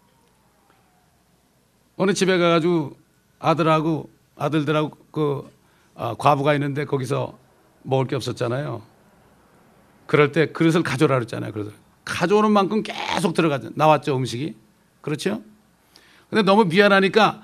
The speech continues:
"더 없-, 그릇이 없습니다." 그러니까 딱 멈췄죠. 우리가 원하는 만큼 주십니다, 여러분. 이걸 알아야 됩니다. 그렇기 때문에 정말 주님께서는 배불리 먹이시는 분이에요.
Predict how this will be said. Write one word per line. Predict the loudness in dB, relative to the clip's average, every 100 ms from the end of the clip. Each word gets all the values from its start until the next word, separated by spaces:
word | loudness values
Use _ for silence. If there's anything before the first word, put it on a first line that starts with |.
| -8
"더 | 0 2
없-, | 2 -2 -6
그릇이 | -2 0 0 0
없습니다." | 0 0 2 2 6 4
그러니까 | 4 0 -2
딱 | -4 -4
멈췄죠. | -4 -6 -10 -12 -18 -20 _ _ _ _ _ _ _ _
우리가 | -4 0 4 4
원하는 | 4 4 4 2
만큼 | 2 0 -2
주십니다, | -4 0 2
여러분. | 2 0 -8 -14 -20 _ -6
이걸 | 0 2
알아야 | 2 2
됩니다. | 0 -2 -4 -10 -16 _ _ _ _ _ _ _ _ _ _
그렇기 | 0 2
때문에 | 4 2 4 4 2 0 -6 -18 _ _ _ _ _ _
정말 | 0 4 4 4 2
주님께서는 | 0 2 2 2 2 0
배불리 | -2 0 2 2
먹이시는 | 2 0 0 2
분이에요. | 2 0 -4 -10